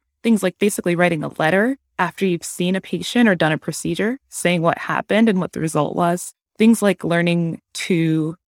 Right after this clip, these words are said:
recruit new referral streams. So reaching out to a provider for the first time, saying, "Hey, I offer this procedure." Then also things like,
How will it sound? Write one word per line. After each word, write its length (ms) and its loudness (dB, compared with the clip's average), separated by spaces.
recruit 460 0
new 300 4
referral 420 -2
streams. 560 -4
So 180 -2
reaching 360 2
out 180 0
to 140 -2
a 60 -2
provider 420 2
for 160 -4
the 100 -2
first 380 -10
time, 260 2
saying, 280 -4
"Hey, 180 0
I 80 2
offer 280 0
this 200 -6
procedure." 580 -6
Then 140 6
also 200 2
things 300 0
like, 300 -2